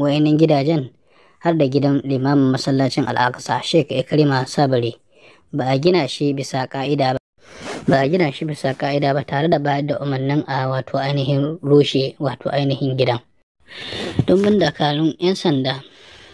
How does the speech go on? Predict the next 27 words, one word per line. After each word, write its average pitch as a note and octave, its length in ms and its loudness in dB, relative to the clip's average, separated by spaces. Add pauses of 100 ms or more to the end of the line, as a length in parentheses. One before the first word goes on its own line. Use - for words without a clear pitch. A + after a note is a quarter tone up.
(140)
da C#3+ 160 0
na C#3+ 420 2
leƙen C3 400 -2
asiri C#3 480 -2
na C#3 320 0
Isra'ila C3+ 560 -2
sun C#3+ 300 0
kai C#3 260 0 (640)
samame C3 640 0
ginin. B2+ 220 -2 (600)
Daga C3+ 200 -4
ciki - 200 -4
har D#3+ 160 0
da D3+ 280 -2
wurin C#3+ 320 0
da C3+ 200 0
Sheikh D3+ 280 0
Sabri C#3 440 -2
mai C3 160 -4
shekara C#3 480 -4
tamanin C#3 480 0
da C#3+ 80 2
biyar C3+ 240 0
yake C#3 240 0
zama C#3+ 360 2
a B2+ 200 -6
unguwar C3+ 400 0